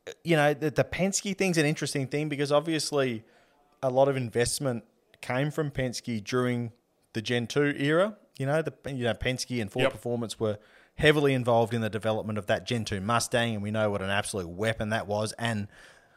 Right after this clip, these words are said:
Speaker 1: the D J R version of it was the absolute benchmark version of it. So probably, you know, once that Penske,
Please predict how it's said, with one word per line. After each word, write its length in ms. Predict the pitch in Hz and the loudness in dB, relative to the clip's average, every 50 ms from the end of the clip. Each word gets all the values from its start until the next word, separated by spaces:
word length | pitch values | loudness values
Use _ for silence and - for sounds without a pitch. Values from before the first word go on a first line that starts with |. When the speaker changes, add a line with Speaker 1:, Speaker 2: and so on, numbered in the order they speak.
| _ _ _ | _ _ _
Speaker 1:
the 80 | 98 | -8
D 180 | 87 127 135 131 | -4 -2 -2 0
J 160 | 113 123 110 | 0 0 2
R 180 | 110 117 120 117 | 4 4 2 2
version 440 | 104 113 113 113 113 107 110 113 | 2 2 0 2 0 0 -2 0
of 160 | 107 107 107 113 | 0 0 0 -2
it 80 | - | -4
was 280 | - 104 110 110 110 104 | -4 -2 -2 -2 -2 -4
the 160 | 101 101 104 | -4 -2 0
absolute 560 | 107 107 - - - 110 101 107 107 87 - | 0 0 0 -2 -2 -2 0 0 -2 -2 -2
benchmark 600 | - 113 113 120 - - 113 104 101 101 104 - - | -2 -2 -2 -2 -4 -6 -6 -6 -4 -6 -8 -4 -2
version 400 | 113 113 117 120 117 107 110 98 | 0 2 2 0 0 -2 -2 0
of 220 | 92 92 95 117 | 0 0 0 0
it. 120 | 120 - | -4 -2
So 340 | - - 127 117 113 110 104 - - - - - - - _ _ _ _ _ _ _ _ _ - - | 0 2 4 4 4 4 2 -2 -8 -20 -20 -20 -20 -20 _ _ _ _ _ _ _ _ _ -20 -4
probably, 520 | - 143 143 156 165 151 160 151 139 131 127 | 2 2 4 4 4 2 4 4 4 2 0
you 140 | - 127 | -2 -2
know, 140 | 127 120 117 | -2 0 0
once 240 | 107 117 123 127 - | 0 0 0 2 2
that 240 | 131 110 - - - | 0 0 -2 -4 -8
Penske, 640 | - 117 117 117 - - - 120 117 113 107 107 - | -8 -8 -6 -6 -8 -8 -8 -6 -6 -4 -6 -8 -10